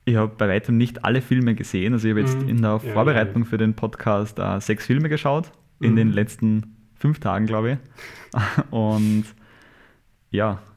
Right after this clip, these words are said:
Speaker 1: ich freue mich schon auf mehr. Und Franz Rogowski, sehr, sehr große Empfehlung. Vielleicht, was noch ganz interessant wäre, Erwan, was mich interessieren wird,
Speaker 2: Mhm.
Speaker 1: wenn du diese Filme jetzt ranken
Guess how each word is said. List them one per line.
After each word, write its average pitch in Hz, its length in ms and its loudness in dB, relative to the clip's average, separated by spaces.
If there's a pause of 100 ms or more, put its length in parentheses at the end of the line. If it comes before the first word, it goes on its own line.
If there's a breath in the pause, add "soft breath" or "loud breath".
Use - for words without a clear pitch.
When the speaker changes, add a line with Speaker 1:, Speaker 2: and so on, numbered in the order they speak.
(320)
Speaker 1:
ich 110 320 0 (200)
freue 101 280 0
mich 120 120 4
schon 113 180 2
auf 101 260 -2
mehr. 101 400 0 (300)
Und 101 500 -2 (1120)
Franz - 280 -4
Rogowski, 117 640 -2
sehr, 104 260 -2
sehr 117 100 0
große 117 260 -4
Empfehlung. 110 280 2
Vielleicht, 113 400 -4
was 120 100 0
noch 113 160 0
ganz 120 200 -2
interessant 127 480 -2
wäre, 98 180 0
Erwan, 101 380 0
was 110 120 -2
mich 156 160 0
interessieren 101 460 -4
wird, 120 220 -2
Speaker 2:
Mhm. 131 400 -2 (120 loud breath)
Speaker 1:
wenn 120 180 4
du 147 120 0
diese 147 280 0
Filme 127 340 4
jetzt 98 280 0 (240)
ranken 107 640 2